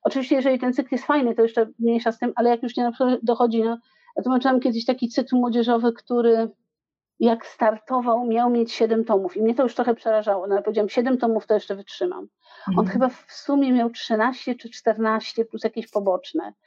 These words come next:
Speaker 1: I już pod koniec, mimo że to były fajne książki,
Speaker 2: Mhm.
Speaker 1: miałam tak strasznie <laughs> dosyć tego świata. Po prostu, że to człowiek siedzi i życzy, a może jednak by ten bohater zginął, bo już wtedy będzie spokój, no.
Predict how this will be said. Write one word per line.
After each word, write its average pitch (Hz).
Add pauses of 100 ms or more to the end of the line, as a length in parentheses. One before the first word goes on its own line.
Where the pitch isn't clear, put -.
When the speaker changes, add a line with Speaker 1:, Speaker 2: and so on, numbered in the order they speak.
(280)
Speaker 1:
I -
już 233
pod 262
koniec, 269
mimo 302
że 320
to 330
były 330
fajne 320
książki, 247 (120)
Speaker 2:
Mhm. 233
Speaker 1:
miałam 277
tak -
strasznie -
<laughs> 277
dosyć -
tego 277
świata. - (220)
Po -
prostu, 277 (1300)
że 294
to 320 (340)
człowiek 320
siedzi 339
i 285
życzy, 339 (260)
a 277
może 349
jednak 359
by 294
ten 349
bohater 370
zginął, 330
bo 233
już 269
wtedy 269
będzie 302
spokój, 240 (100)
no. 508